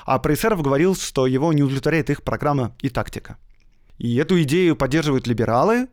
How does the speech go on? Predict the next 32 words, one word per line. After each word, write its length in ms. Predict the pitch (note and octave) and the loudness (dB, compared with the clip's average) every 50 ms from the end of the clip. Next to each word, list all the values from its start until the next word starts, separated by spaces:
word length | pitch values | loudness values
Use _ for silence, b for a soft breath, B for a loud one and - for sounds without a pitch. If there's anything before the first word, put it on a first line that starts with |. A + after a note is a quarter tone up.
| - - | -10 -6
в 80 | D#3 | -2
России 500 | F3+ F#3+ F#3 - - G3 F#3+ F#3 F3 D#3+ | -2 -2 -2 -2 -2 0 2 2 2 2
и 140 | C#3+ - A#2+ | 0 0 0
даже 180 | A#2 B2 C3 C3 | 0 0 0 -2
сам 220 | - - E3+ E3+ | -2 -2 0 0
Максим 300 | D#3 D#3 - - F3 D#3 | 0 0 0 0 0 0
Горький, 500 | - B2 C#3+ F#3 G3 - D#3+ A#2+ G2+ - B B B B B B B | 2 2 0 0 0 -2 -2 -2 -4 -4 B B B B B B B
который 420 | B - G#2+ - C3+ D3+ F3 E3+ | B -8 -4 0 0 0 2 0
в 100 | D#3 - - | -2 -2 -2
том 160 | - D#3+ D#3 | -2 -2 0
же 80 | C#3+ C#3 | 0 0
месяце 260 | D3+ E3+ - - D3 | 0 0 0 -2 -4
писал, 240 | A#2+ C3 - - E3+ | -4 -2 -2 -2 -2
что 160 | - - C3+ | -2 -4 -6
в 60 | - | -4
Питере 420 | - E3 F3 - F#3 D#3+ D#3+ D3 B B B B | -2 -2 0 0 2 0 0 0 B B B B
быстро 400 | B - F3 F3+ - - G#3+ A3 | B -2 -2 -2 -2 -2 -2 -2
и 160 | - - A#2+ | -2 -2 -4
крепко 460 | A2+ - - C3 D#3 F3 - - - | -4 -2 -2 0 0 -2 -2 -4 -6
сливается 540 | - - - B2+ A#2+ C3+ C#3+ C#3 - - C3 | -4 -4 -2 -2 0 2 0 0 0 -2 -2
новая 340 | B2 A#2+ C#3+ E3 D#3 D3+ C3+ | 0 0 2 2 2 2 0
партия, 480 | - - C3+ B2+ A#2 A#2+ - A2+ G#2+ - | 0 0 0 0 -2 -2 -2 -4 -4 -4
исключительно 720 | - B2 - - D3+ C#3+ - - D#3 - C#3 B2 A2+ G#2+ | -4 -8 -4 -2 -2 -2 -2 -2 -4 -2 -2 -2 -2 -2
рабочие, 640 | G#2+ A2 A#2 A2 A#2+ C3 C#3 - - G#3 G#3+ A3 G#3 B B B B | -2 -2 -2 0 0 0 0 0 0 0 0 0 -2 B B B B
бывшие 340 | B C#3 F3+ - - - C#3+ | B -2 -2 0 -2 -4 -4
члены 320 | - - D3 D3 D#3+ D#3 | -2 -2 0 0 0 0
Гапонова 540 | B2+ C3 B2 B2 - D3 D#3 C#3+ C3 A#2 B2 | 0 -2 -2 0 0 0 0 0 0 0 -2
общества, 680 | A#2+ - A#2 A2+ A2 - - E3 - - F#3+ G3 G#3+ G#3 B B B B B B | -2 0 -2 -2 -2 -2 -4 -6 -4 -2 -2 -2 -2 -2 B B B B B B
и 80 | A#2+ | -2
определял 440 | B2 A#2 A#2+ - A#2+ A#2 B2 C3+ - | -2 0 0 -2 -2 0 2 2 2
их 120 | F#3+ - - | 0 0 -2
численность 580 | - G3 G3 - G#3 F3+ C3+ A#2 - - - | -2 -2 -2 0 0 0 0 -2 -4 -6 -12